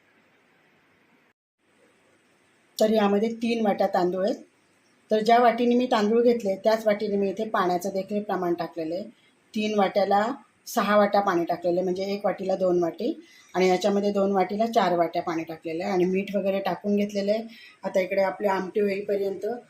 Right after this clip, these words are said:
भात देखील होणार आहे. तर आता मी लगेच कुकर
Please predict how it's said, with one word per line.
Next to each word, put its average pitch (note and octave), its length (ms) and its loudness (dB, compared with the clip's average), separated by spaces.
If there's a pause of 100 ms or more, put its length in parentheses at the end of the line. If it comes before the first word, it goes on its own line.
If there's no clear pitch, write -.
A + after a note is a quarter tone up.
(240)
भात G3 220 0 (100)
देखील G#3 300 -2
होणार F3 300 0
आहे. A#3+ 160 -4 (380)
तर G3+ 60 2
आता G3 200 0
मी G#3 200 2
लगेच G#3+ 360 2 (440)
कुकर A#3 400 2